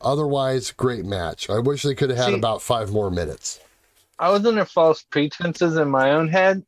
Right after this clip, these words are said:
Speaker 2: I thought he got the title tonight.
Speaker 1: Yeah,
Speaker 2: But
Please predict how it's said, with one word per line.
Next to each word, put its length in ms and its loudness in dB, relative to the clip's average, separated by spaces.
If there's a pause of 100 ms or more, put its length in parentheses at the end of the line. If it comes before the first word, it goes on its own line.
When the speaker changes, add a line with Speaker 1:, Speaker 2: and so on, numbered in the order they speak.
(100)
Speaker 2:
I 160 2
thought 300 2
he 120 -2
got 240 2
the 100 -2
title 380 2
tonight. 520 -2 (1400)
Speaker 1:
Yeah, 120 -2
Speaker 2:
But 300 4